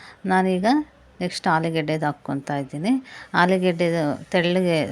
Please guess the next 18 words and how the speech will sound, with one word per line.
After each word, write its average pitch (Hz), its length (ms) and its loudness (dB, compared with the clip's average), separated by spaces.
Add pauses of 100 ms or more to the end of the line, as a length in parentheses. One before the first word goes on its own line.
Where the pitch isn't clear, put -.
(140)
ಸಿಪ್ಪೆ 196 280 0
ಎಲ್ಲ 190 100 2 (100)
ತೆಗೆದ್ಬಿಟ್ಟು 170 420 0 (140)
ತೆಳ್ಳಗೆ 170 300 2
ಹಚ್ಚಿಟ್ಕೊಂಡಿದ್ದೀನಿ. 147 960 -2 (1300)
ಈಗ 190 180 -2
ಅದನ್ನು 160 240 0
ಹಾಕ್ಕೊತಾ 143 540 -6
ಇದ್ದೀನಿ. 151 260 -4 (1160)
ಮಕ್ಳಿಗಂತೂ 202 540 2
ಆಲೂಗೆಡ್ಡೆ 170 420 2 (100)
ಇದು 175 200 -2
ಇಷ್ಟ - 180 -8 (120)
ಆಗುತ್ತೆ 151 360 -4 (220)
ತುಂಬ. 160 200 -4 (3500)
ನೋಡಿ, 175 260 -6
ನಿಧಾನಕ್ಕೆ 170 520 -2
ಹಾಕ್ಕೋಬೇಕು. 143 600 -4